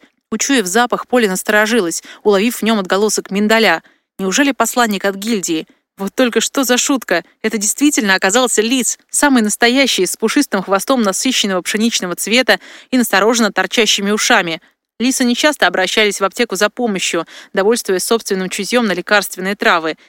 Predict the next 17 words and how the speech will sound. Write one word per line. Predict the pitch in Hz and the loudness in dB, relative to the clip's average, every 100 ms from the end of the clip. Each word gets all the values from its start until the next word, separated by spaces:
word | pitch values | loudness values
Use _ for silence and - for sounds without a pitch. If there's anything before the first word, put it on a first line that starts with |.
| _ _ | _ _
Да | - 226 | -4 -2
и | 233 | -2
болели | 180 190 226 254 | 0 0 0 2
редко, | 214 220 214 - 180 | 2 2 0 -2 -2
а | 165 | -2
стоящий | - 214 226 226 208 | 0 2 2 2 -2
у | |
прилавка | 202 196 226 - | 0 0 0 0
представитель | 190 208 - 208 208 190 185 | -4 -4 0 0 0 0 2
расы, | 226 247 190 175 | 2 2 -2 -2
судя | - 196 | -2 -4
по | - | -4
цветущему | 190 208 196 - 190 | -6 -2 -2 -2 -2
виду, | 190 196 170 | -2 -2 0
обладал | 170 180 196 226 | 2 2 4 2
отменным | 190 185 226 202 180 | 2 0 2 0 -2
здоровьем. | 170 208 214 175 160 151 | 2 2 4 2 0 -4